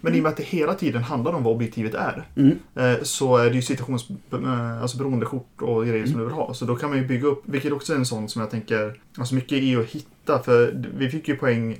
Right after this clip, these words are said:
Speaker 1: liksom från flera olika grejer. Alltså dels var det att vi var duktiga på att hantera objektiv, eh, att ni råkade lämna över så att vi fick scora, och det gav vi oss jättemycket.
Speaker 3: Mm.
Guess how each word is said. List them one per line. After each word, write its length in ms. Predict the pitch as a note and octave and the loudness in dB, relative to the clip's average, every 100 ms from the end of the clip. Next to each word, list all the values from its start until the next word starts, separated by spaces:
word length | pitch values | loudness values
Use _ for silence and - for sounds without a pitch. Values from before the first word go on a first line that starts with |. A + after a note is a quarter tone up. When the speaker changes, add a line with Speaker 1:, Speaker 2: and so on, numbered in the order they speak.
| C3+ | -8
Speaker 1:
liksom 200 | A#2+ A#2+ | -6 -4
från 140 | B2+ | -6
flera 360 | - D3+ C3 A#2 | -4 0 4 2
olika 220 | A2+ B2 | 0 -2
grejer. 320 | B2+ G2 - - | -2 -2 -6 -6
Alltså 160 | A#2+ B2+ | -4 0
dels 260 | D#3 D#3+ | 0 2
var 80 | C3+ | 2
det 60 | A2+ | 2
att 100 | A#2 | 0
vi 180 | A2+ A#2 | -6 -2
var 180 | A#2 | -2
duktiga 220 | A2 A#2 A2+ | -2 -4 -4
på 60 | |
att 40 | A2+ | -4
hantera 140 | A2 A2 | -4 -4
objektiv, 400 | A2+ G#2+ - E3 - | -6 -6 -6 -8 -8
eh, 240 | B2 A#2 A#2 | -4 -2 -2
att 220 | A2+ - | -6 -4
ni 180 | B2+ B2 | 0 2
råkade 500 | B2+ A#2 A#2+ A2+ G#2+ | 2 0 2 2 2
lämna 280 | A2 G#2+ A2 | 0 -2 -2
över 320 | B2+ A#2+ G#2+ | 0 0 -2
så 100 | G#2+ | -4
att 80 | A2 | -4
vi 260 | A#2+ A#2+ A2+ | 0 0 0
fick 340 | A2 - C3 | -6 -6 -10
scora, 360 | - C#3 C3+ C#3 - | -6 -2 0 -2 -2
och 80 | |
det 80 | B2 | -4
gav 280 | A2 A2 G#2 | -2 -4 -6
vi 60 | G#2+ | -8
oss 120 | - | -8
jättemycket. 480 | - A2+ A#2 A#2+ B2+ | -10 -10 -6 -2 4
Speaker 3:
Mm. 200 | B2 | 4